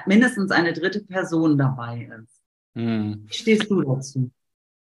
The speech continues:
Speaker 2: Also ich sehe das völlig anders, aber das hat auch was damit zu tun, dass ich in der Tat das Arbeitsrecht mit dem modernen Führen verbinde.
Speaker 1: Mhm.
Speaker 2: Ähm, und dieses Gespräch führen, in dem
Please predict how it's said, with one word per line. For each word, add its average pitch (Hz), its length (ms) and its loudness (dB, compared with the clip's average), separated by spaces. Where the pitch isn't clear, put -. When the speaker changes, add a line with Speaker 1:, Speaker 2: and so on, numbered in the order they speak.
Speaker 2:
Also 131 220 2
ich 160 220 2
sehe 143 120 2
das 131 160 2
völlig 117 320 -2
anders, 156 400 0
aber 135 240 0
das 123 120 -2
hat 135 120 0
auch 135 100 -2
was 123 160 -4
damit 123 260 2
zu 123 120 -2
tun, 127 500 2
dass 123 160 0
ich 120 120 -6
in 131 120 2
der 120 140 2
Tat 123 480 0
das 131 180 4
Arbeitsrecht 131 680 2
mit 131 220 0
dem 127 80 2
modernen 120 360 4
Führen 123 320 2
verbinde. 107 480 -2
Speaker 1:
Mhm. 156 280 2
Speaker 2:
Ähm, 127 320 2
und 131 220 0
dieses 131 320 0
Gespräch 151 640 2
führen, 160 640 4
in 135 260 0
dem 139 640 0